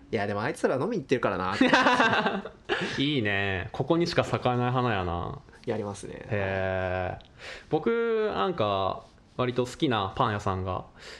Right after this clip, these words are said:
Speaker 2: 前住んでた場所の近所にあったんですけど、
Speaker 1: はいはい。ほうほうほうほう。
Speaker 2: そこが、なんか、結構評判のお店で、
Speaker 1: うん。
Speaker 2: えっと、クリームパンが美味しいのよ。
Speaker 1: クリームパン？はい。
Speaker 2: そうそうそう。皮が薄めで、中クリームたっぷりみたいな。なんか、
Speaker 1: うん。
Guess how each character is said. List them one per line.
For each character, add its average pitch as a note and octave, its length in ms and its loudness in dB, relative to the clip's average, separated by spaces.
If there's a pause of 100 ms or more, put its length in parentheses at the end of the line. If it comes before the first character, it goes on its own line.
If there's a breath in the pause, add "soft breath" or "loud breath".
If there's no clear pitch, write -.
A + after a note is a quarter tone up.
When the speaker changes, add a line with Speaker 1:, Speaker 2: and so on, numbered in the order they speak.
(100)
Speaker 2:
前 E3 220 2
住 E3 180 -2
ん D#3+ 40 0
で D#3+ 80 -2
た D#3 100 2
場 D3 100 0
所 D3 100 -2
の C#3 120 0
近 C#3 180 0
所 F#2+ 100 -2
に F#2 80 -2
あ F#2 60 -2
っ F#2 80 -6
た - 120 -8
ん G#2+ 40 -8
で A2 80 -6
す - 100 -14
け G2+ 100 0
ど、 G2 80 -2
Speaker 1:
は F#2+ 60 0
い F2+ 40 -2
は F2 60 -2
い。 - 40 -6
ほ A#2 120 0
う - 20 -8
ほ - 0 -
う F#2+ 40 -8
ほ F#2 100 -2
う C#2+ 100 -6
ほ D2+ 80 -6
う。 - 60 -8
Speaker 2:
そ - 100 -8
こ E3+ 160 0
が、 E3 540 -2
な B2 160 -2
ん G#2+ 60 -6
か、 G2 640 -4 (180 loud breath)
結 - 100 -4
構 A#2 80 2
評 F3+ 240 2
判 F3+ 180 2
の F3 60 0
お E3+ 60 0
店 E3 220 0
で、 C#3+ 340 -2 (340)
Speaker 1:
う A#2 40 -8
ん。 G2 240 -8 (320)
Speaker 2:
え A#2 220 -2
っ A2+ 60 -16
と、 G#2 640 0
ク F#3+ 100 0
リ A#3+ 100 0
ー B3 40 0
ム A#3+ 80 0
パ G#2+ 160 2
ン F#2 40 -4
が F#2 60 -2
美 F#2+ 80 -2
味 F#2+ 80 -4
し G2+ 100 -2
い F2 40 -4
の - 80 -8
よ。 - 40 -14 (680)
Speaker 1:
ク - 180 0
リ G#3 100 2
ー G3+ 40 2
ム G3 80 -2
パ A2 100 -2
ン？ - 40 -6
は G#2+ 160 -4
い。 - 20 0
Speaker 2:
そ A#2 80 0
う G2+ 40 -4
そ G#2 120 -2
う F#2 40 -4
そ - 280 -6
う。 - 40 -14
皮 - 20 -10
が C#3+ 340 2
薄 A2 240 -4
め A2+ 120 0
で、 A2 160 0
中 A#2 280 0
ク G#2+ 100 -4
リ G2+ 100 -4
ー - 20 -4
ム F#2 60 -6
た G2 120 -4
っ - 100 -8
ぷ G#2+ 80 -2
り G2 80 -4
み F2+ 100 -6
た G2 120 -4
い - 20 -8
な。 - 180 -10 (320 loud breath)
な A2 80 -2
ん - 20 -12
か、 G2+ 100 0
Speaker 1:
う - 20 -4
ん。 F2+ 100 -8